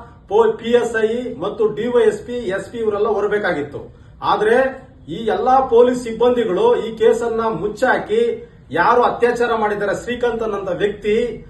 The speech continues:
ಆ ಅವಿವೇಕಿ ಅವ್ರ, ಆ ಕುಟುಂಬದಿಂದ ಇವರು ಒಂದಷ್ಟು ಎಂಜಲು ಹಣವನ್ನ ತಗೊಂಡು ಈ ಕೇಸವನ್ನ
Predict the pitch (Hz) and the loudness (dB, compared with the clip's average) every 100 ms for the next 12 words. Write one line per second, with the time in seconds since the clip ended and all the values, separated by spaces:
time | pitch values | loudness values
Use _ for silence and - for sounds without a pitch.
0 | - 139 185 - 240 254 254 247 240 226 | -6 0 2 2 0 4 6 6 4 0
1 | 220 220 226 220 180 196 202 240 240 220 | 0 0 0 0 0 -2 -2 -2 0 0
2 | 208 196 220 220 220 214 208 202 - 202 | 0 0 -2 -2 0 0 0 -4 -8 -8
3 | 175 170 214 247 247 202 214 214 196 - | -6 -4 -2 0 0 0 -2 -2 -4 -4
4 | 214 220 202 160 247 254 - - - 196 | -4 -2 -4 -2 -2 -4 -10 -18 -10 -6
5 | 247 220 254 262 254 254 240 | -4 6 6 6 2 -2 0